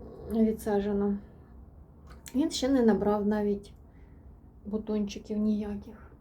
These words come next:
Там щось питається, намагається, але ще немає. Грація Єва. Ось так вона і не розкриває свої кулічки, так вона накукожена стоїть,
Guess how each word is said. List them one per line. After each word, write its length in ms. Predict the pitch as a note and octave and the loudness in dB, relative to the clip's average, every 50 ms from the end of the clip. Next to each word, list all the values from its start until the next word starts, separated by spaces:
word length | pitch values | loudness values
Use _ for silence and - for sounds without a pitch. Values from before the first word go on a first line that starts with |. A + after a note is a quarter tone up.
| - - - | -20 -20 -14
Там 180 | - F#3+ G3+ G3+ | -6 -4 -4 -2
щось 200 | - - G3+ - | -4 -4 -8 -10
питається, 800 | - - A3+ A3+ - D#4 E4+ F4+ D#4+ C#4 C#4+ - - G#3 A3 A3+ - | -10 -10 -10 -6 -4 -4 -2 0 -2 -2 -4 -4 -6 -8 -6 -6 -4
намагається, 680 | A3 G#3 G#3+ A3 G#3+ B3 D4+ E4+ D#4 B3+ - - G#3+ G3+ | -4 -2 -2 -2 -2 -2 -2 -2 -2 -4 -4 -6 -8 -6
але 180 | G#3 A#3 B3+ | -6 -6 -6
ще 180 | - - - B3 | -6 -8 -6 -4
немає. 440 | A#3 G#3+ F#3+ F#3 F#3 F#3 F#3+ G3 - - - - - - - - - - - - - - - - - - - - - - - - - - - | -2 -2 -2 -4 -6 -10 -12 -12 -14 -14 -18 -20 -20 -20 -20 -20 -20 -20 -18 -18 -20 -20 -20 -20 -20 -20 -20 -20 -20 -20 -20 -20 -20 -10 -6
Грація 720 | G#3 G#3+ B3+ E4+ F4 - - - C#4+ C#4 C#4 C#4 C4+ C4 | -2 2 2 2 2 0 2 8 10 12 12 12 12 10
Єва. 500 | A#3+ A3+ G3+ F3+ F3 E3+ D#3 E3 E3 F3 F#3+ - - - - - - - - | 6 2 -6 -8 -6 -6 -6 -6 -8 -12 -14 -16 -18 -20 -20 -20 -20 -12 -6
Ось 200 | B3 C#4 C#4 - | -4 -4 -4 -4
так 260 | - C4 C#4 C#4 - | -4 -4 -4 -4 0
вона 240 | A#3 A3+ A3 A#3 A#3 | 4 6 6 6 8
і 60 | A3+ | 6
не 180 | A3 G#3+ G#3+ G#3 | 6 6 4 2
розкриває 720 | G#3+ G#3+ - - - - A3 G3 G3+ G3 F#3+ F3+ F3+ F3 | 0 -4 -6 -10 -8 -6 -4 -2 0 0 0 0 -2 -4
свої 440 | F3 - - - F3+ E3 E3 - - | -6 -10 -14 -12 -10 -10 -8 -10 -10
кулічки, 640 | - - - B3 C#4+ C#4+ D4+ C#4 - - - - A3 | -10 -6 -2 -2 0 0 -2 -2 -6 -8 -8 -8 -8
так 260 | - - G3+ - - | -6 -8 -10 -8 -8
вона 180 | G3 F#3+ G3 F#3 | -8 -6 -6 -6
накукожена 1040 | F#3 F#3+ F#3+ F#3 F#3 - - - - - - G3+ A3+ A#3+ B3 C4+ B3+ B3+ C4 B3 | -6 -6 -8 -8 -10 -10 -10 -10 -10 -8 -4 -2 -2 0 0 0 -2 -2 -2 -4
стоїть, 560 | - - - A#3+ A3 A3 A3 A3 - - - | -6 -6 -4 -4 -2 -2 -2 -4 -4 -8 -18